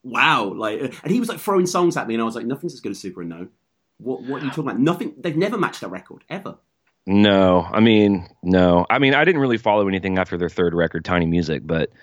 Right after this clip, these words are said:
Speaker 2: if they're taking the best songs from those records, like Lady Picture Show, Big Bang Baby,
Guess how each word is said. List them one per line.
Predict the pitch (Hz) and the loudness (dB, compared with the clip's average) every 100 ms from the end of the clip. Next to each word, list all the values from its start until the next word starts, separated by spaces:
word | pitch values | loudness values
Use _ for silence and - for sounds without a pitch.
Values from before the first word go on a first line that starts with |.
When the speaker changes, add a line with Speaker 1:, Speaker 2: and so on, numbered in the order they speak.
| - - _ _ | -20 -20 _ _
Speaker 2:
if | - 95 | -12 -10
they're | 95 90 95 | -2 2 2
taking | 120 107 | 2 4
the | 95 82 | 2 2
best | 113 - | 0 2
songs | - 104 95 | 2 2 2
from | 95 | 0
those | 90 87 | 0 2
records, | 101 90 85 78 | 2 4 0 0
like | 85 85 85 - _ _ _ | 2 2 0 -4 _ _ _
Lady | 98 98 92 | 2 4 4
Picture | 107 - 95 | 0 0 -2
Show, | - 85 85 82 | 2 4 6 4
Big | 80 95 85 | 2 2 2
Bang | 87 82 | 2 2
Baby, | 87 87 82 85 85 | 2 2 2 -2 -4